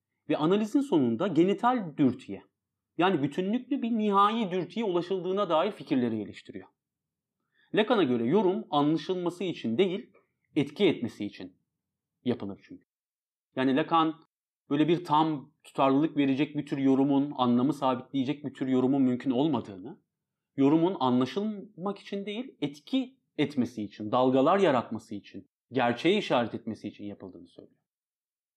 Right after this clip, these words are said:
Analist L şemasında ötekinin olduğu yerde, büyük ötekinin olduğu yerde konumlanır ve bu durum ona egonun konuşmasını değil, egonun konuşmasının arasında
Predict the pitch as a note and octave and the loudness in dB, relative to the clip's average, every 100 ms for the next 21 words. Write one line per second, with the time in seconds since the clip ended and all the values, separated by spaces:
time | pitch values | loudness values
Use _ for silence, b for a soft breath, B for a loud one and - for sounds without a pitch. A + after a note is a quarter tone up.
0 | _ _ _ _ _ - A#3 C4 D#3+ - | _ _ _ _ _ 0 2 2 -2 -6
1 | C#3 F3+ B3 D#3 A#2+ - A#2 F#3+ F3 E3 | 0 2 2 0 -2 -2 -2 0 0 -2
2 | F3+ F3 B2 - G2+ F#2+ F#2 G#2+ C#3 D3+ | -2 0 0 -2 -10 -14 -14 -2 0 2
3 | B2 - G2+ G2 F#2 - F#2 F2+ F2 - | -2 -4 -6 -8 -12 -16 -18 -18 -20 -16
4 | G#2 F#2+ F#2+ D3 G#3 - _ C#3 E3 G#3 | -12 -12 -12 -12 -14 -20 _ -2 -2 -2
5 | G#3 C#3 C#3+ G#3+ F#3+ G3+ F3 G3+ G3+ E3+ | -2 0 0 0 -2 -2 -2 -4 -2 -4
6 | E3 E3 D#3+ F3 F3 F3+ B3+ - _ _ | -2 -6 -4 -4 -2 -2 -4 -10 _ _
7 | _ - G#3 G#3 B3+ - D#3 E3+ F3+ E3+ | _ -4 -2 -2 -2 -4 -4 -4 -8 -4
8 | C4 C#4 - D3+ D3+ D3+ E3 D#3 F#3+ C4 | -4 -6 -2 2 2 0 -4 -2 -4 -4
9 | - | -12